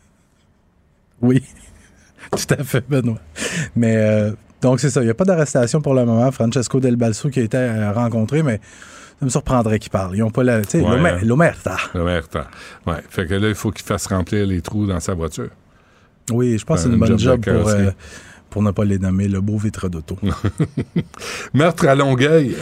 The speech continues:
Speaker 2: Ah,
Speaker 1: Ouais.
Speaker 2: sacramouille, ça va bien mal.
Speaker 1: Oui, encore à coup de couteau, Benoît, mais là, c'est quand même particulier. Euh, ça vient de sortir, c'est la police de Longueuil qui nous informe de ça. Hier après-midi, il y a, euh, un homme qui est déposé à l'hôpital Charlemagne, gravement blessé,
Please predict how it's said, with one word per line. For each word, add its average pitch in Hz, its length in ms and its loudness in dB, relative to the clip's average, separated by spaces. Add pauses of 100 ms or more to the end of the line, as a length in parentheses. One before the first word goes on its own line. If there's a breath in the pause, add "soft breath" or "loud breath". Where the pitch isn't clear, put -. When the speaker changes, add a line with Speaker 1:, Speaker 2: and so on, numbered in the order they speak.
Speaker 2:
Ah, 113 140 2 (140)
Speaker 1:
Ouais. 131 60 4
Speaker 2:
sacramouille, 170 460 4
ça 120 140 0
va 127 140 4
bien 147 180 2
mal. 175 360 0
Speaker 1:
Oui, 185 160 4
encore 196 360 4
à 208 100 6
coup - 140 -6
de - 40 -20
couteau, - 260 -2
Benoît, 214 260 4
mais 160 160 4
là, 254 140 4 (120)
c'est - 260 -2
quand 151 140 0
même 247 160 0
particulier. 170 800 0
Euh, 117 380 2
ça 113 200 0
vient 170 200 2
de 240 60 2
sortir, 190 360 0
c'est 135 120 0
la 107 100 2
police 143 260 2
de 165 80 4
Longueuil 143 380 2
qui 147 140 -2
nous 113 160 2
informe 147 340 0
de 113 100 2
ça. 208 240 0 (380 loud breath)
Hier 131 240 4
après-midi, 143 640 2 (400 loud breath)
il 107 100 0
y 139 100 4
a, 196 320 4 (300)
euh, 110 160 0 (100)
un 117 280 4
homme 202 340 4
qui - 200 0
est 110 40 4
déposé 143 560 4
à 180 80 6
l'hôpital 147 400 2
Charlemagne, 127 640 2
gravement 185 520 2
blessé, 147 540 0